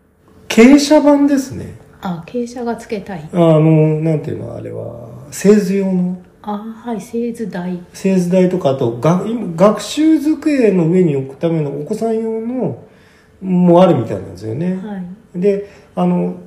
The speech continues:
Speaker 1: 傾きがこう段階的に変えられてるとか、
Speaker 2: うん。
Speaker 1: あと、それが一体になってるあの、デスクとかね。
Speaker 2: はい、はい。
Speaker 1: 本当はそれ欲しいですけどね。
Speaker 2: 本当もう製図机ですね。
Speaker 1: うん。で、俺それ見てて、ちょっと思い出したんですけれども、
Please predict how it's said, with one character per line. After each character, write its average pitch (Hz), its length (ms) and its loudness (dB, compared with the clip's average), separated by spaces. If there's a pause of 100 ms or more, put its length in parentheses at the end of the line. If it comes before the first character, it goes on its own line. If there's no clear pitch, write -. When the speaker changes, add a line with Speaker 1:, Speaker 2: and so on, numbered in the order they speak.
Speaker 1:
傾 208 360 0
き 208 140 -4
が 196 160 2
こ 190 160 -4
う 156 40 -2
段 180 200 2
階 185 140 0
的 175 160 -6
に 175 120 0
変 165 200 -4
え 156 40 -4
ら 160 140 -4
れ 151 100 -6
て 143 180 -14 (440)
る 160 120 0
と - 100 -14
か、 110 380 -6
Speaker 2:
う 233 40 -4
ん。 190 400 -8
Speaker 1:
あ 220 100 4
と、 - 280 -2 (100)
そ - 180 2
れ 214 100 8
が 220 140 4
一 127 120 2 (180)
体 226 180 8
に 226 120 4
な 226 120 6
っ 220 120 2
て 117 100 0
る 104 160 -4
あ 98 40 -10
の、 90 140 -12
デ 139 160 4
ス - 160 -2
ク - 100 -20
と 123 100 -16
か - 160 -14
ね。 127 340 -10
Speaker 2:
は 208 240 -10
い、 - 40 -6
は 185 40 -8
い。 - 40 -10
Speaker 1:
本 202 140 6
当 269 80 4
は - 60 6
そ 254 80 2
れ 240 80 6
欲 185 140 2
し 208 120 2
い 180 60 4
で 127 100 -4
す - 120 -8
け 240 60 -2
ど - 0 -
ね。 233 80 -8
Speaker 2:
本 277 100 -8
当 247 60 -4
も 247 100 -2
う - 20 -4
製 240 340 -4
図 214 160 -4
机 202 380 -6
で 139 120 -12
す 131 120 -18
ね。 147 240 -12
Speaker 1:
う - 20 -4
ん。 117 520 -4 (1120)
で、 202 140 8
俺 214 300 8
そ 233 180 2
れ 294 120 8
見 320 180 10
て 202 160 4
て、 123 560 2 (240)
ち - 80 -4
ょ 277 40 6
っ 269 60 -2
と - 80 4
思 156 200 8
い 226 60 6
出 254 120 8
し 240 120 -2
た 123 100 0
ん 104 100 -6
で 107 100 -10
す - 140 -16
け 110 60 -8
れ 110 80 -8
ど 113 100 -6
も、 131 380 -2